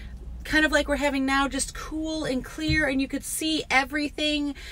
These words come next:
and the city, but you were above it all. Oh, it was so nice. Okay. So that's the ambiance, just great. Well, then, because they have a new menu coming out, they had little tasting portions of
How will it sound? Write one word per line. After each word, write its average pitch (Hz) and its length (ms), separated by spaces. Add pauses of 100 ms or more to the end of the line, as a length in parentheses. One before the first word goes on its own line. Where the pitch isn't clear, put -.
(180)
and 254 160
the 254 60
city, 339 380
but 269 160
you 240 140
were 233 100
above 294 420
it 320 100
all. 311 540
Oh, 254 560 (760)
it 214 60
was 220 140
so 208 160
nice. - 400 (100)
Okay. 247 300 (580)
So 302 420
that's 285 300
the 403 80
ambiance, 220 640
just 277 220
great. 294 360
Well, 285 260
then, 330 520
because 269 380
they 262 140
have 262 160
a 233 40
new 214 160
menu 330 320
coming 233 240
out, 202 140
they 233 80
had 233 160
little 254 220
tasting 262 500
portions 202 560 (480)
of 254 140